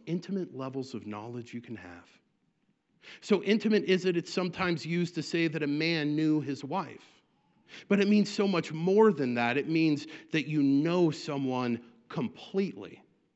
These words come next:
We have limited knowledge. God has unlimited knowledge,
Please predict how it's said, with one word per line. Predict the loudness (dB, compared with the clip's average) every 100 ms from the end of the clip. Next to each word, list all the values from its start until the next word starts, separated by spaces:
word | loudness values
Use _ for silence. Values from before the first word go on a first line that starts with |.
| _ _ _ _ _ _ _ _
We | -4 -2
have | -2 -6
limited | -6 -2 -2 -2 -4
knowledge. | -4 -4 -6 -8 -14 -20 _ _ _ _ _ _ _ -12
God | -4 0 2 0 -2
has | -4 -6 -8 _ _ _ _ _ -8
unlimited | -6 -6 -6 -8 -10 -12
knowledge, | -12 -14 -18 -20